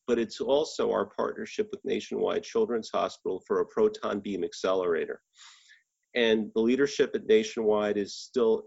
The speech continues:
extraordinarily supportive of moving forward. We need a proton beam accelerator for this region, for this community, for children and adults.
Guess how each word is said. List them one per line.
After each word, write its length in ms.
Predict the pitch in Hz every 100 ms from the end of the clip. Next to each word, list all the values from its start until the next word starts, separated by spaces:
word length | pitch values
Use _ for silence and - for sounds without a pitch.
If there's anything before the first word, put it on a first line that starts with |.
| _
extraordinarily 720 | 110 - - 139 135 120 110
supportive 600 | 107 - - - 110 104
of 160 | 101 92
moving 280 | 101 98 95 -
forward. 300 | 117 120 104
We 240 | 120 143
need 340 | 127 123 135 117
a 120 | 104
proton 520 | - 110 113 117 107
beam 240 | 104 101 104 - _ _ -
accelerator 640 | - 123 110 107 101 101 -
for 100 | 101
this 260 | 98 98
region, 360 | - 90 - 85
for 120 | - 92
this 180 | 92 -
community, 460 | 98 92 85 82 -
for 100 | -
children 460 | - 113 107 98
and 160 | 95 90
adults. 560 | 85 95 98 - -